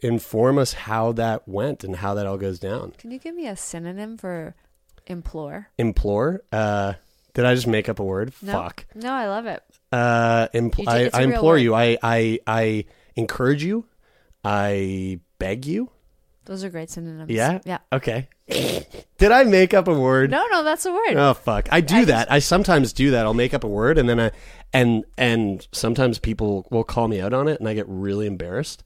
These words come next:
Speaker 2: Like demasculating? That's my favorite one.
Speaker 1: Demasculating's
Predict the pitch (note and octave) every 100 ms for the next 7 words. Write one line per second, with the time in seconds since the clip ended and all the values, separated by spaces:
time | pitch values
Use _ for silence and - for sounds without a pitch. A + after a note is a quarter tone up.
0 | - F#3+ E3+ - F#3 D3+ B2 - A3 G#3+
1 | A3+ C#4+ D#4 - _ _ _ - G3 A#3
2 | G#3+ F#3 E3+ A#3 A#3+ E3+ C#3 C#3 D3 C3+
3 | C3 B2+ A#2